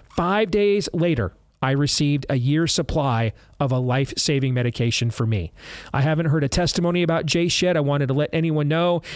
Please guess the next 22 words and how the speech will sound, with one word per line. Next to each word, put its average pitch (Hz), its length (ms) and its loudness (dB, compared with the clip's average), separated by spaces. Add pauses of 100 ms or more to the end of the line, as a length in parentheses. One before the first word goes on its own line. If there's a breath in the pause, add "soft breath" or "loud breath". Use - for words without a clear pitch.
if 135 180 0
you're 190 180 2
on 220 100 0
the 220 80 2
fence 202 500 0
or 156 140 0
think 185 280 -2
they 156 160 0
might 151 260 0
not 190 180 0
have 180 240 0
what 180 160 -2
you 190 80 0
need, 165 380 0 (180 loud breath)
it 160 140 2
is 139 120 0
worth 160 300 0
the 226 180 -2
effort. 165 400 -2
Jase 160 480 0
is 175 200 0
legit." 170 580 0